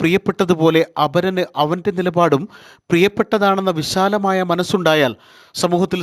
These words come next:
സന്തോഷവും സമാധാനവും ഉണ്ടാക്കാൻ കഴിയുമെന്നും അദ്ദേഹം കൂട്ടിച്ചേർത്തു. എം മുസ്തഫ മാസ്റ്റർ പരിപാടിയിൽ അധ്യക്ഷത വഹിച്ചു. വിനോദൻ ഉണ്ണി മാസ്റ്റർ, പ്രസാദ് അരക്കുപറമ്പ്, വേണു വേങ്ങൂർ, രാമചന്ദ്രൻ കരുവമ്പാറ, രാജേഷ്, എ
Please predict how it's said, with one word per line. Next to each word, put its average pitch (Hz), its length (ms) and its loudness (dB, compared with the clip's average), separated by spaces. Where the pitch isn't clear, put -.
സന്തോഷവും 180 580 0
സമാധാനവും 190 680 0
ഉണ്ടാക്കാൻ 175 360 -2
കഴിയുമെന്നും 156 460 0
അദ്ദേഹം 143 300 0
കൂട്ടിച്ചേർത്തു. 143 600 0
എം 190 80 0
മുസ്തഫ 185 320 0
മാസ്റ്റർ 170 360 0
പരിപാടിയിൽ 156 420 2
അധ്യക്ഷത 143 400 -4
വഹിച്ചു. 135 260 -2
വിനോദൻ 170 420 4
ഉണ്ണി 185 220 0
മാസ്റ്റർ, 170 320 2
പ്രസാദ് 180 480 -2
അരക്കുപറമ്പ്, 165 600 0
വേണു 160 300 4
വേങ്ങൂർ, 165 320 2
രാമചന്ദ്രൻ 190 560 0
കരുവമ്പാറ, 170 480 0
രാജേഷ്, 151 500 0
എ - 20 6